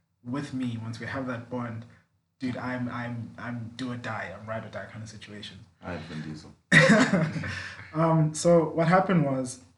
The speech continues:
Speaker 1: my mom, out of the blue, hits me up.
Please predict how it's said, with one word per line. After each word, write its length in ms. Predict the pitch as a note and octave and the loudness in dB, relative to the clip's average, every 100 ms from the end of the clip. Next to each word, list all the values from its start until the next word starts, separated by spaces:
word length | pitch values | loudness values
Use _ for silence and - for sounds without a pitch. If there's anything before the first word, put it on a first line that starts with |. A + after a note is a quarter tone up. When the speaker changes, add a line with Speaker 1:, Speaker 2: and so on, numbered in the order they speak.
| _ _ _ D3 | _ _ _ -6
Speaker 1:
my 120 | C3+ | -2
mom, 460 | C#3 D3+ D#3 D3 C#3+ | 2 4 4 2 -2
out 140 | C#3+ | -2
of 80 | C3 | -2
the 60 | |
blue, 380 | A#2 A#2 B2 A#2+ A#2 - _ _ _ - | -6 -4 -2 -2 -4 -12 _ _ _ -16
hits 180 | A#2 | -14
me 140 | A2+ A2 | -10 -10
up. 240 | G2+ - | -12 -14